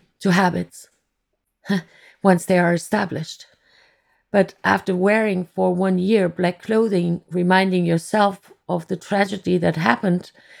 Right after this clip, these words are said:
and not being allowed to find any joy, because the moment you would even feel a little joy, maybe you read something in a book or in a paper, or me as a little girl,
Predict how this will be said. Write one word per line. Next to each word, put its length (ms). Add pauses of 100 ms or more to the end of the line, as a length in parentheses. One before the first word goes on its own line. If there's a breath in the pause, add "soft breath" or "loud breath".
(340 loud breath)
and 120
not 220
being 240
allowed 380
to 80
find 380
any 240
joy, 420
because 480
the 120
moment 380
you 100
would 320
even 300
feel 300
a 20
little 260
joy, 460
maybe 260
you 120
read 280
something 400
in 140
a 40
book 320
or 120
in 120
a 40
paper, 460
or 260 (500 soft breath)
me 220
as 100
a 60
little 240
girl, 420